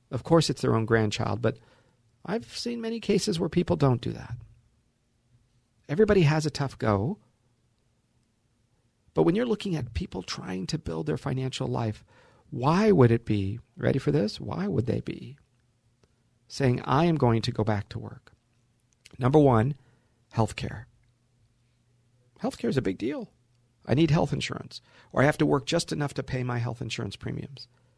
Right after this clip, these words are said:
If you followed our show long enough, you've heard me say that there are issues with the Obamacare, and I'll tell you mine, all right? In two thousand and fifteen, two thousand sixteen,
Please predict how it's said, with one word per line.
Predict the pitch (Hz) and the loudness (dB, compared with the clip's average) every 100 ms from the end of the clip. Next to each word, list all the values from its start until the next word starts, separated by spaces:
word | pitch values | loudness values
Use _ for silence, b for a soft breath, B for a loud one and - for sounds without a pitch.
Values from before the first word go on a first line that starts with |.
| _ _ _ - | _ _ _ -2
If | - | 0
you | 139 | 2
followed | - 311 185 | 2 4 6
our | 156 | 6
show | 135 160 | 6 4
long | 139 139 131 | 6 6 6
enough, | 101 104 - B B | 2 0 -4 B B
you've | - 117 | -4 2
heard | 151 | 4
me | 143 | 4
say | 127 135 123 | 4 6 6
that | 117 113 | 6 4
there | 107 | 4
are | 104 | 4
issues | 120 120 - - - - _ _ _ _ _ | 2 -2 -4 -6 -10 -12 _ _ _ _ _
with | 135 - | -4 0
the | 120 | 0
Obamacare, | - 107 101 101 - 104 | 2 2 2 2 -2 -2
and | 107 | 0
I'll | 127 | 2
tell | 151 | 4
you | 135 | 4
mine, | 123 90 82 - _ - | 2 -2 -6 -14 _ -12
all | |
right? | 95 156 _ _ _ _ _ _ _ _ _ _ _ _ _ _ _ _ | -10 -12 _ _ _ _ _ _ _ _ _ _ _ _ _ _ _ _
In | 123 | 0
two | 175 | 2
thousand | 175 160 156 147 | 4 4 4 4
and | 135 120 117 - 110 | 4 2 -2 -4 0
fifteen, | 151 135 139 135 | 0 0 0 0
two | 127 | 0
thousand | - 123 127 | 0 2 0
sixteen, | - 123 - 127 | -2 -4 -2 -4